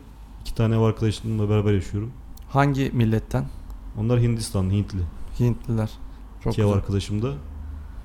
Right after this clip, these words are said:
Speaker 1: O ikisi de bizim okulda, onlar da öğrenci. Daha önceden tanımıyordum eve yani, e, taşınınca tanıştım. Yani bizim okuldan ikisi de. O da çok güzel bir deneyim oldu benim için yani. Çünkü ben ilk Amerika'ya gittiğim zaman,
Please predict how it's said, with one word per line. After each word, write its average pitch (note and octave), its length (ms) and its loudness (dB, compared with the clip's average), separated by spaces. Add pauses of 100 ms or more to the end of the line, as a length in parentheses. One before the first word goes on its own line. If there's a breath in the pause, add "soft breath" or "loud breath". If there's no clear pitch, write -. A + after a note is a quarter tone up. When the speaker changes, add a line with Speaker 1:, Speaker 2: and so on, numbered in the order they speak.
(180 loud breath)
Speaker 1:
O A2 40 -6
ikisi A2 300 -2
de A2+ 140 4
bizim A2+ 180 2
okulda, A2 360 2
onlar G#2+ 280 4
da G#2 40 4
öğrenci. G2+ 480 4
Daha A#2+ 140 8
önceden C3+ 220 6
tanımıyordum A#2+ 440 6
eve G2 160 4
yani, G2+ 300 2 (440)
e, F#2+ 140 0
taşınınca G2+ 480 0
tanıştım. F2+ 420 -4 (580)
Yani G2 220 -4
bizim G2 160 0
okuldan G2 380 0 (140)
ikisi G2 340 -6
de. C3+ 100 0 (1200 loud breath)
O C3 80 0
da F3+ 80 4
çok E3 180 2 (240)
güzel C3+ 240 4
bir C3+ 100 -2
deneyim C#3+ 300 8
oldu F#2+ 180 2
benim F#2+ 160 2
için F#2+ 220 -4
yani. F#2+ 240 2 (520)
Çünkü G2+ 200 -6
ben A2+ 60 2
ilk A2+ 160 -2
Amerika'ya A#2+ 300 4
gittiğim B2+ 260 0
zaman, B2+ 260 4